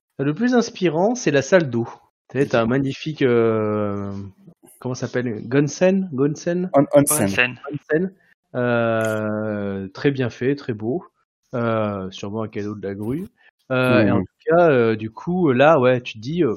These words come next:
Speaker 1: ouais, je pourrais mettre, euh, une petite cascade, euh, qui a été fabriquée pour l'occasion. Euh, enfin, bref, tu pourrais, là, tu pourrais, je pense, euh.
Speaker 2: Eh ben, écoute, c'est ce que je,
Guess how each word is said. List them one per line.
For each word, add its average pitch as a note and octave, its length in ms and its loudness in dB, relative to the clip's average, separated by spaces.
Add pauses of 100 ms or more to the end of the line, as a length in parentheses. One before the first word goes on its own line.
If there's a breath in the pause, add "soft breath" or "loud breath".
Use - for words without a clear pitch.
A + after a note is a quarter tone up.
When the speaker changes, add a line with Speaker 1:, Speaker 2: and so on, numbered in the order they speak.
(120)
Speaker 1:
ouais, A2 80 -8
je - 160 -10
pourrais G#2 160 -6
mettre, B2+ 320 -6
euh, A2+ 200 -4 (100)
une A2 160 -10
petite - 240 -20
cascade, A#2+ 440 -10
euh, - 200 -14
qui - 80 -18
a F2+ 40 -8
été - 140 -12
fabriquée F#2 420 -16
pour - 140 -20
l'occasion. B2+ 580 -12
Euh, A2 40 -10 (640 loud breath)
enfin, F#2+ 140 -4 (420)
bref, E3+ 180 2
tu - 140 -12
pourrais, D#3+ 480 6
là, D3+ 120 4
tu - 160 -14
pourrais, C3+ 220 -2
je C3+ 60 -6
pense, C#3+ 360 -12
euh. G#2+ 220 -8 (420)
Speaker 2:
Eh C#3 60 2
ben, A2 100 8
écoute, A#2 260 2
c'est - 120 -2
ce - 80 -6
que C3+ 120 4
je, A2 120 2